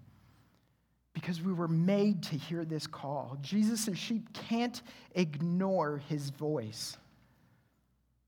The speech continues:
But I want us to notice something. You notice that Jesus doesn't say why we hear his voice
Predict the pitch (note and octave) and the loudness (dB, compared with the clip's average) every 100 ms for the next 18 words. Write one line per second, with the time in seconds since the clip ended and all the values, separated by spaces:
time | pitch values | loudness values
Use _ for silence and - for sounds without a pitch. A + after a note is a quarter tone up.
0 | _ E3 G3 D#4+ F4 - A3+ F3+ F3+ - | _ -2 0 0 -4 -2 0 0 0 -4
1 | B2 - G#2 - - _ _ _ _ _ | -6 -8 -12 -12 -20 _ _ _ _ _
2 | _ _ _ _ _ _ - G#3 C#4+ E4+ | _ _ _ _ _ _ -4 0 0 -2
3 | G4+ C#4+ F#3 F3 G3+ G3+ F#3 F3 E3 B2 | -4 -4 -4 -2 -2 -2 -4 -2 -2 -2
4 | G#2+ A2+ F3 G3+ G3 G3+ G3 G3+ G#3 G#3 | 0 0 0 -4 -4 -4 -4 -6 -6 -6
5 | G3+ | -8